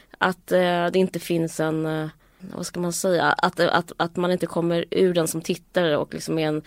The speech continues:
underbar känsla av att allt är möjligt kanske. Och så tänker jag, det finns ju möjlighet i din pjäs, låter det som att så här, för jag skulle säga att verkligheten är ju att kvinnor, alltså ageism och sexism och liksom utseende,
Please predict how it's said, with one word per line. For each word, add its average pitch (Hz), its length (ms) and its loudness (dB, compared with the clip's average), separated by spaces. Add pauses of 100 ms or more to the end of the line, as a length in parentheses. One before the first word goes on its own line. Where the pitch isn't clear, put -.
(160)
underbar 165 380 4
känsla 160 360 0
av 160 60 2
att 156 80 -4
allt 156 300 2
är 165 60 2
möjligt 170 640 4
kanske. - 320 -6 (340)
Och 175 80 -2
så 185 60 2
tänker - 260 2
jag, 170 120 4
det 170 140 2
finns 175 260 -2
ju 185 80 0
möjlighet 196 480 6
i 190 40 2
din 220 260 6
pjäs, 151 240 -2
låter 151 160 0
det 151 40 -4
som 151 180 0
att 147 120 -4
så 147 80 0
här, 143 140 0 (340)
för - 140 2
jag 220 120 10
skulle 220 200 8
säga 190 220 8
att 165 80 6
verkligheten 202 540 4
är 165 120 6
ju 156 60 8
att 160 120 2
kvinnor, 160 800 4 (320)
alltså 156 480 2
ageism 156 800 4
och 165 280 2
sexism - 720 0
och 139 200 -2
liksom 143 360 -2 (140)
utseende, 147 720 0